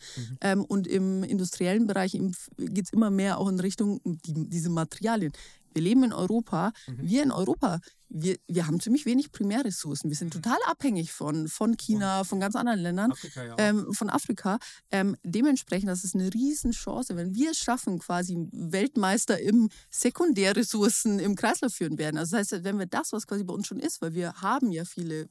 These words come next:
Speaker 2: Produkte im Kreislauf, weil wir sind ja Konsumenten im Sinne von, aber auch Nutzer im industriellen Bereich, wenn wir das sinnvoller nutzen, das ist eben da eine Riesenchance. Also insofern ist es durchaus eine Bandbreite.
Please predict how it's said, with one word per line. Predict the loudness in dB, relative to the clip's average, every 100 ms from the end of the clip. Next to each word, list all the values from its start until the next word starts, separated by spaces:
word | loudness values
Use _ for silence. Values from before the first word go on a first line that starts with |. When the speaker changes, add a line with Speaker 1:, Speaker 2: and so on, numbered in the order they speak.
| -14
Speaker 2:
Produkte | -14 -10 -8 -6
im | -6 -6
Kreislauf, | -8 -8 -8 -8
weil | -6
wir | -4 -4
sind | -6 -6
ja | -6 -6 -12
Konsumenten | -8 -6 -4 -4 -4
im | -6
Sinne | -4 -6
von, | -6 -6
aber | -6
auch | -4
Nutzer | -4 -4 -4
im | -4
industriellen | -4 -6 -10 -8 -2 -2 -2
Bereich, | -2 -4 -4 -12 -20 -20 _
wenn | -4
wir | 0
das | 0 2
sinnvoller | 0 0 -2 0
nutzen, | -2 -4 -2 -2 -4 -20 -8
das | -4 -2
ist |
eben | -2 0
da | 0
eine | 0 0
Riesenchance. | -2 -4 -4 -4 -4
Also | 0 2
insofern | 4 4 4 4 4 2 -4 -12 -8
ist | -2
es | 0 0
durchaus | 0 0 -2
eine |
Bandbreite. | -4 -2 -4 -4 -8 -6 -6